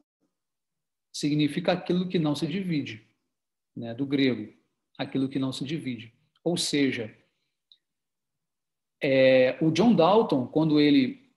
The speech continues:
é, classificou o átomo daquela maneira, né, ele ainda não sabia que esse átomo da ciência moderna poderia ser dividido. Tá? Então,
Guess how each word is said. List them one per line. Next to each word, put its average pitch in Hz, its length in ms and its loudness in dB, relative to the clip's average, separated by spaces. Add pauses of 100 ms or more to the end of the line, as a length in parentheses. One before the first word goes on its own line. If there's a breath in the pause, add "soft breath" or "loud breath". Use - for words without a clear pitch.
(500)
é, 127 140 -4
classificou 165 920 0
o 147 80 2 (480)
átomo 170 300 -2
daquela 139 380 0
maneira, 131 600 0 (640)
né, 131 300 -10
ele 185 580 2 (280)
ainda 202 520 6
não 175 180 6
sabia 170 560 2
que 160 220 -2
esse 233 340 2
átomo 143 440 0
da 135 120 2
ciência 135 360 -4
moderna 135 400 0
poderia 175 340 2
ser 185 160 0
dividido. 180 600 -4 (1200)
Tá? 131 160 -8
Então, 160 640 2